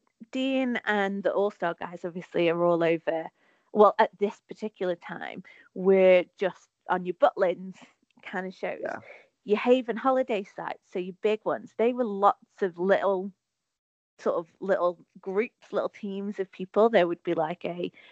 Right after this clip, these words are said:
Speaker 1: northern group, um, a southern group, west, east, and we, we, between us all, make sure all of the camps were getting covered.
Speaker 2: Yeah.
Speaker 1: Now, before, um,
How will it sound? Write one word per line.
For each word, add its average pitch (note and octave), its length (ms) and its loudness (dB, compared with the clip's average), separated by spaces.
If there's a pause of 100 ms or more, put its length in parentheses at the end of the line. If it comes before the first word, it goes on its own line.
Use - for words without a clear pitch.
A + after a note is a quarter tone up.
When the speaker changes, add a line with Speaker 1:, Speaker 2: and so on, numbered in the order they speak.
(140)
Speaker 1:
northern F#3+ 580 4
group, F3 520 -2 (180)
um, E3+ 540 -4
a - 40 -12 (120)
southern F#3 340 -2
group, E3 420 -2 (920)
west, F#3 520 2
east, F3 340 -12
and F3+ 160 -6
we, F3 180 -6
we, F#3 180 -2 (640)
between G3+ 460 0
us - 180 0
all, D#3 300 4
make F3 320 -2
sure F3+ 340 -2
all F3 360 0
of E3+ 140 -14
the G3 60 -14
camps - 520 -12
were F#3 80 -8
getting - 260 -10
covered. - 420 -6 (560)
Speaker 2:
Yeah. F#2+ 340 -4 (720)
Speaker 1:
Now, G#3 80 -2
before, A3 800 4 (140)
um, F#3 580 -4